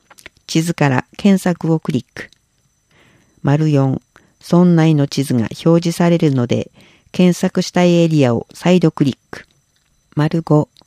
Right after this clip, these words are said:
住民活動などの各情報が表示されるので、選択すると、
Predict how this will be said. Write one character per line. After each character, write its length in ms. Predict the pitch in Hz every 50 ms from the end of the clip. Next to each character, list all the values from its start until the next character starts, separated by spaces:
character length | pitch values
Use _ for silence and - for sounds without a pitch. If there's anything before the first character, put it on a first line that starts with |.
| _ _ _ _ _ _ _ -
住 260 | - - 180 180 190
民 240 | 190 202 202 196 196
活 300 | - - 190 - - 180
動 200 | 180 185 185 185
な 160 | 185 175 165
ど 140 | 160 156 156
の 240 | 147 127 120 - - _ _ _ -
各 280 | - 175 - - 196
情 240 | 165 170 175 175 165
報 240 | - 165 147 147 135
が 180 | 123 120 - - _ _ _ - - -
表 180 | 180 180 185 -
示 80 | 180
さ 160 | 175 - 180 180
れ 120 | 185 180
る 120 | 180 160
の 120 | 156 143 127
で、 180 | 127 120 - - _ _ _ _ _
選 240 | - - - 175 175
択 260 | - - 185 180 -
す 140 | - - 151
る 120 | 151 143 -
と、 260 | - - 120 -